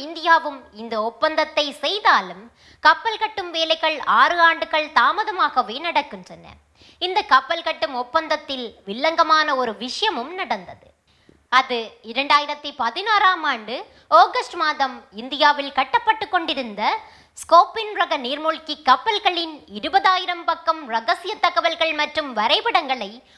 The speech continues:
ஊடகம் ஒன்று லீக் செய்தது. அதை லீக் செய்த ஊடகம் ஆஸ்திரேலியாவின் பத்திரிகை தி ஆஸ்திரேலியன். ரகசிய தகவல் லீக் நடந்தது இந்தியாவில்தான். ஏனென்றால் லீக் செய்யப்பட்ட ஆவணங்களில் இந்திய கடற்படையின்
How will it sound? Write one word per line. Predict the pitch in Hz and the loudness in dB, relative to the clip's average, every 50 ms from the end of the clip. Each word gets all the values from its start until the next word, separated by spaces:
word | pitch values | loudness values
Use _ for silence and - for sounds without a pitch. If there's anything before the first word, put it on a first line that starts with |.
| _ _ _ - 247 285 | _ _ _ -12 -6 -2
ஊடகம் | 359 415 494 494 494 440 359 | 0 0 0 0 0 0 0
ஒன்று | 320 285 254 - 285 | 0 -2 -2 -6 -8
லீக் | 311 349 427 403 415 - | -4 -4 -4 -4 -6 -8
செய்தது. | - 233 196 190 180 165 165 - 170 - - - _ _ _ _ | -12 -12 -10 -10 -12 -14 -14 -16 -20 -20 -20 -20 _ _ _ _
அதை | - 254 277 294 302 294 269 240 185 - | 2 2 2 2 0 -4 -6 -8 -16 -16
லீக் | 208 220 277 320 311 - | -12 -10 -8 -8 -10 -10
செய்த | - - 330 311 - 302 277 | -10 -8 -8 -4 -2 -4 -4
ஊடகம் | 254 262 269 285 285 277 277 269 262 254 220 - - | -4 -4 -2 -2 0 2 0 0 0 -2 -10 -14 -14
ஆஸ்திரேலியாவின் | 196 208 - - 349 359 381 349 349 370 330 330 339 330 311 | -14 -14 -8 -4 -4 -2 0 2 4 4 4 4 2 0 -6
பத்திரிகை | 294 302 294 302 294 254 262 247 - 214 208 214 233 - _ _ _ _ _ | -6 -6 -6 -8 -10 -10 -10 -10 -10 -10 -12 -12 -14 -18 _ _ _ _ _
தி | - 403 330 | -2 2 4
ஆஸ்திரேலியன். | 330 381 381 - - - 214 196 190 180 175 165 165 165 - _ _ _ _ _ _ _ _ | 4 4 2 0 -6 -12 -12 -12 -12 -14 -14 -16 -18 -20 -20 _ _ _ _ _ _ _ _
ரகசிய | - 240 262 269 262 311 - 320 311 302 302 | 2 2 4 4 4 0 0 0 -2 0 2
தகவல் | - 294 285 285 285 285 285 285 269 247 233 | 2 2 2 0 -2 -4 -4 -6 -8 -10 -8
லீக் | 262 285 277 - - | -8 -8 -8 -10 -8
நடந்தது | 226 214 214 220 277 302 302 285 294 - 254 302 359 415 | -6 -2 2 2 2 4 4 2 0 0 -2 -4 -4 -4
இந்தியாவில்தான். | 415 370 311 - 254 220 208 214 196 180 180 180 - 190 185 190 220 247 _ _ _ _ - | -4 -4 0 2 2 2 2 0 -6 -14 -14 -12 -12 -12 -12 -12 -16 -20 _ _ _ _ -4
ஏனென்றால் | 226 247 269 277 285 277 - - 233 214 233 285 339 - - _ _ - | 0 0 0 0 0 -4 -6 -4 -2 -2 -2 -2 -6 -10 -20 _ _ -4
லீக் | 269 330 392 392 - - | 0 0 0 0 -2 -4
செய்யப்பட்ட | 427 359 330 392 - 370 349 349 349 311 | -4 -2 -2 0 0 0 0 2 4 4
ஆவணங்களில் | 247 214 233 262 277 302 302 302 285 277 294 285 285 277 254 - - | 4 4 4 2 2 0 -4 -6 -6 -6 -4 -4 -6 -8 -12 -16 -16
இந்திய | - 208 208 233 220 233 247 240 | -14 -12 -12 -8 -4 -4 -4 -2
கடற்படையின் | - 233 247 294 370 - 415 403 392 403 302 330 339 320 | 0 2 2 2 2 0 -2 -4 -2 -2 -2 -4 -6 -8